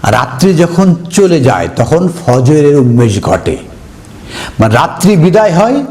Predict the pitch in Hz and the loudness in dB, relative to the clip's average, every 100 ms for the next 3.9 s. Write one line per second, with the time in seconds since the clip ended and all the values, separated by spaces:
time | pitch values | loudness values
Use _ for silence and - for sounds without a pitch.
0 | - - - 147 135 160 156 147 127 131 | -14 -20 -4 -2 2 2 2 2 2 4
1 | 127 123 123 104 98 82 - - - 117 | 2 0 -4 -6 -8 -10 -16 -18 -8 -6
2 | - - 185 202 180 151 - - - - | -2 0 2 2 2 -2 -4 -10 -18 -20
3 | - - - - - - - 135 | -20 -20 -20 -20 -20 -18 -2 0